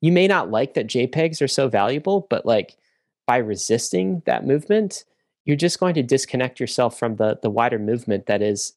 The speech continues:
that is humanity. And I don't know, you're gonna fomo in later. I don't know, you're gonna realize it on the back end of this. I wanna be pressing into the frontier of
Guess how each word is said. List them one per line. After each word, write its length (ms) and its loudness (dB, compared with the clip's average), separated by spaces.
that 140 -2
is 120 0
humanity. 640 -2
And 340 -2
I 80 -4
don't 100 0
know, 280 0
you're 140 -4
gonna 80 -2
fomo 420 2
in 120 0
later. 420 2
I 60 0
don't 80 -2
know, 60 -2
you're 140 -2
gonna 140 -2
realize 440 2
it 160 -4
on 100 -2
the 60 0
back 280 -2
end 160 -2
of 100 -2
this. 280 0
I 80 0
wanna 200 2
be 120 -2
pressing 460 -4
into 300 -2
the 120 0
frontier 720 -2
of 260 2